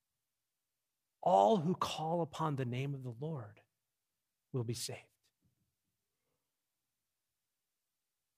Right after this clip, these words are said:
The fourfold challenge of sharing the gospel is that we must come to a place where we talk about sin and our need to repent of it or turn from it,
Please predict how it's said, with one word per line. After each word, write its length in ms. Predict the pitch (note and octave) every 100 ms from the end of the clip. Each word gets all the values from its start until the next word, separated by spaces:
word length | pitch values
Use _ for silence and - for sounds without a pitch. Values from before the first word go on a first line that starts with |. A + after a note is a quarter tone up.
| _
The 60 | -
fourfold 640 | - G#3 F3 G3 E3+ B2 -
challenge 640 | - G#3+ G3+ G3 F3+ D3+
of 100 | D3+
sharing 360 | - G3 F#3 E3
the 100 | C#3+
gospel 600 | D#3+ E3+ D#3+ - - - - - - - - - - _ _ _ _ _ _ _ _ _ _
is 140 | E3+ C#3
that 180 | G3+
we 160 | G3+ G3+
must 580 | F3+ G#3 C4 - - -
come 240 | A3+ G#3+
to 180 | - G#3+
a 60 | F3+
place 760 | - G#3+ G3+ E3 - - - _ _ _ _ _ _ -
where 100 | F3+
we 80 |
talk 300 | F3+ G3 A3
about 260 | A#3 G#3+ A3+
sin 560 | - - F3+ G3 G#3+ - _ _ _ _ _ _ _ _ _ _ _ _ _ _ _ _ _ _ _ _ _
and 100 | D#3
our 80 | F3
need 280 | E3+ F#3 G3+
to 120 | F3
repent 400 | F#3 - F3 E3+
of 140 | D#3+ C3+
it 100 | D3
or 80 | D3
turn 320 | - F#3 F3
from 260 | - C3+
it, 140 | C#3+